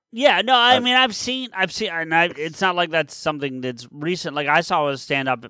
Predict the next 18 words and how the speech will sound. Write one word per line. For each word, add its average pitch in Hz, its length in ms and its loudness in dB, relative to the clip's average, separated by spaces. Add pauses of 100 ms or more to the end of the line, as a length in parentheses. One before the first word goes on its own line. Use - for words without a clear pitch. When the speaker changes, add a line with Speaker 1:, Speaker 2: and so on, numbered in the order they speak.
(100)
Speaker 1:
as 135 220 -2
I 131 40 0
got 127 140 -4
to 120 80 -6
be 120 160 -6
a 110 80 -10
teenager, 120 640 -4
you 127 140 -6
know 135 100 -6
what 131 80 -6
I 127 60 -10
mean? 127 180 -10
Like, 127 160 -8
H 127 340 -8
B 139 140 0
O 127 60 0
would 127 180 -2
run, 120 560 -4